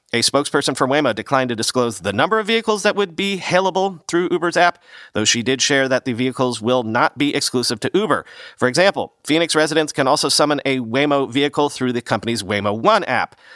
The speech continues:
Uber and Waymo have a pre-existing partnership involving autonomous long-haul trucking. That venture, which is still ongoing, allows fleet owners to deploy trucks equipped with Waymo's autonomous driver for on-demand delivery routes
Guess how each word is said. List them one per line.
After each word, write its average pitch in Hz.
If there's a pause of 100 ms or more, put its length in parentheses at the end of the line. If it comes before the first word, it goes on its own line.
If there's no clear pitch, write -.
(200)
Uber 214
and 196
Waymo 190
have 165
a 160
pre-existing 175
partnership 175
involving 135
autonomous 160 (100)
long-haul 156
trucking. 175 (380)
That 135
venture, 147
which 127
is 117
still 135
ongoing, 139
allows 120
fleet 135
owners 123
to 123
deploy 113
trucks -
equipped -
with 113
Waymo's 117
autonomous 110
driver 135
for 113 (260)
on-demand 120
delivery 170
routes 160